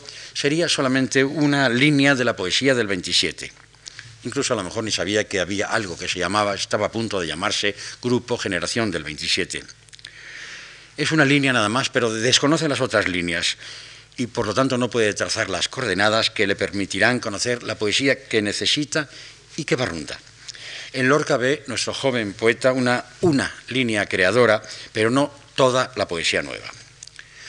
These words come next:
La revelación le llega al caer en sus manos un libro que pone sobre la pista a nuestro joven poeta, a tantos jóvenes poetas simbolizados en él. Su título, Poesía Española,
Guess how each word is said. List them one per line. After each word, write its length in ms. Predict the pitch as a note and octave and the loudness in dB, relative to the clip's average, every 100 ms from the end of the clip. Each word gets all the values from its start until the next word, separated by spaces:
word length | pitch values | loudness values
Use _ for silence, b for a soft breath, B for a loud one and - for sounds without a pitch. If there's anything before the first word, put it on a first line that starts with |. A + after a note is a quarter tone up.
| B B - | B B -2
La 80 | C#3 | 2
revelación 640 | D3 F3 F#3 D#3 D3+ C3 | 4 2 2 2 2 0
le 120 | A#2+ | 2
llega 340 | B2+ C#3+ C#3+ - - B B B B B | 4 6 4 0 -12 B B B B B
al 120 | B2 | 0
caer 180 | A#2 C#3 | 4 6
en 100 | D#3 | 6
sus 160 | C#3+ B2+ | 2 2
manos 320 | B2+ B2+ A#2+ | 4 4 4
un 140 | C3+ | 4
libro 280 | A#2+ B2 A#2 | 6 6 4
que 140 | A#2+ G#2 | 2 2
pone 280 | C#3 B2+ | 4 4
sobre 220 | B2 A2+ G#2 | 4 2 2
la 140 | F#2+ | 2
pista 240 | C3 - | 2 2
a 20 | B2 | 2
nuestro 260 | G2+ - | 0 -2
joven 360 | F2+ B2+ A#2+ G#2 | 0 2 2 -2
poeta, 420 | - F2 E2 D#2+ | 0 0 -2 -4
a 80 | F#2+ | -2
tantos 400 | D3+ D#3+ B2 G#2 | -2 -2 -4 -4
jóvenes 480 | - D3 B2 G2 F2+ | 0 2 2 0 -2
poetas 520 | - B2 A#2 A2+ - B B B - | 0 2 2 0 -2 B B B -6
simbolizados 720 | - A#2 G2 F2+ G#2+ F#2+ - | -4 -2 -2 -2 -2 -2 -6
en 80 | |
él. 180 | D2 D2+ - - - B B B | -6 -8 -10 -20 -20 B B B
Su 200 | - C3 | -6 -2
título, 440 | D3 C#3+ D3+ D#3 - - - | -2 0 2 2 -2 -20 -10
Poesía 500 | G#2+ G2 - C#3 C3 - | -4 0 2 2 0 -4
Española, 540 | - A2+ A#2 G2+ D2+ | -2 2 2 0 -2